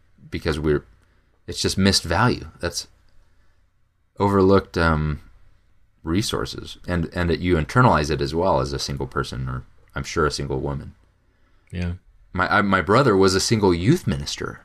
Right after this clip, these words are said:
Speaker 1: in a Church of Christ.
Speaker 2: Right.
Speaker 1: And, uh, believe me, there is pressure on a single youth minister. First of all, there, there are ideas like,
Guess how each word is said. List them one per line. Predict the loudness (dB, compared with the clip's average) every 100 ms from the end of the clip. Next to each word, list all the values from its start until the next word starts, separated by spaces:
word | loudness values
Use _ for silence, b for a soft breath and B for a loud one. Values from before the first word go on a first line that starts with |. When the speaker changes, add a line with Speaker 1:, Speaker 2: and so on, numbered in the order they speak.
| -10
Speaker 1:
in | -10
a |
Church | -10 -14
of | -14
Christ. | -14 -14 -16 -20 _
Speaker 2:
Right. | -6 -4 -4 -6 _ _ _ _ _
Speaker 1:
And, | -4 0 0 -4 -12 -16 -16 _ _
uh, | 0 0 0
believe | 2 2 8 8 8 6
me, | 4 4 4 -2
there | -2 2 4
is | 2 0 -4
pressure | -8 -4 -2 0 0 -2 -2
on | -2 -2
a | -2
single | -4 -2 -2
youth | -2 -4
minister. | -4 -6 -8 -8 -8 -8 b b b b
First | 2 2 4
of |
all, | 6 6 6
there, | 6 4
there | 6 8 8
are | 8
ideas | 6 4 4 4
like, | 2 2 0 -4